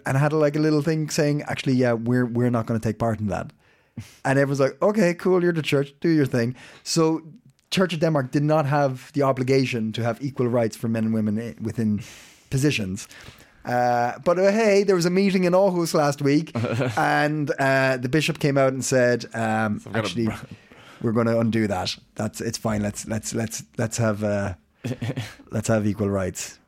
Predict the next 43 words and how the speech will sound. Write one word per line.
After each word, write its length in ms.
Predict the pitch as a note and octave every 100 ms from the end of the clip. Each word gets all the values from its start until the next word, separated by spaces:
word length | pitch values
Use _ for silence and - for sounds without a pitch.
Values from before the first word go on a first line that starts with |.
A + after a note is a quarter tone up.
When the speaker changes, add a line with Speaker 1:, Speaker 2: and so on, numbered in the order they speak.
| _
Speaker 1:
'cause 240 | - F#2+ F#2+
it 80 | E2+
seems, 420 | G#2+ G2+ G2+ -
seems 220 | A#2 G#2+
like 120 | G#2 G2+
the 80 |
right 180 | G2+ G2
thing 140 | G2 F#2+
to 80 |
do." 180 | F#2 F#2
Jesus 340 | - A2+ G2 G2
probably 300 | G#2 G#2 G2+
would 120 | G2
have 80 | G2
liked 180 | F#2+ -
that. 120 | -
Speaker 2:
Jesus 240 | B2+ A2+ -
probably 340 | C3 A#2+ B2
would 160 | A2+ A#2+
have 360 | A#2+ A#2 B2
Speaker 1:
Yeah, 120 | A#2+
Speaker 2:
agreed 200 | A2 A2
with 120 | F2+ -
that, 140 | F#2
Speaker 1:
he'd 120 | B2+
Speaker 2:
yeah. 60 | G#2+
Speaker 1:
probably 200 | A#2+ A#2+
been 200 | A2+ A2+
okay 280 | A2 A2 G#2
with 120 | G#2
that 240 | G#2 A2+
now 120 | A#2 G#2+
in 80 |
hindsight. 520 | A#2 G#2+ G#2 G#2 G2 - - - - - -
Um, 400 | C#3+ D3+ D3+ D3
so 100 | A3
that's 160 | G4 C4+
good. 300 | F3 C#4 - G#3 - - - -
I 80 | D#3+
don't 200 | F#3 F#3+
know 360 | E3+ F3 D#3+ - D3+
wh-, 120 | C3+
I, 220 | C3 C3